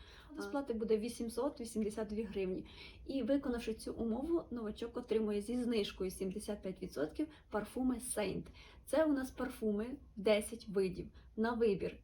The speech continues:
Ви можете обирати будь-який. Є три чоловічих і сім, а, жіночих ароматів. Вартість такого аромату в каталозі складає чотириста дев'ятнадцять гривень. Відповідно, зі знижкою сімдесят п'ять відсотків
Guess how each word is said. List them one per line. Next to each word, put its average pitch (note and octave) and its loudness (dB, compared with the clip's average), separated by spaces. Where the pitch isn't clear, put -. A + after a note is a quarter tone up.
Ви A3+ 6
можете B3+ 4
обирати A#3 4
будь-який. G#3 0
Є A3+ 6
три A#3 2
чоловічих A3 -2
і A3 0
сім, B3 2
а, G3 -2
жіночих A3 -2
ароматів. F#3 -2
Вартість D#4 0
такого D4 4
аромату D4 6
в C4 -10
каталозі A3+ 0
складає A3 2
чотириста A#3 0
дев'ятнадцять G3+ -4
гривень. F#3 -2
Відповідно, A#3 -2
зі A#3 0
знижкою A#3 2
сімдесят G#3+ -2
п'ять G3+ -6
відсотків - -6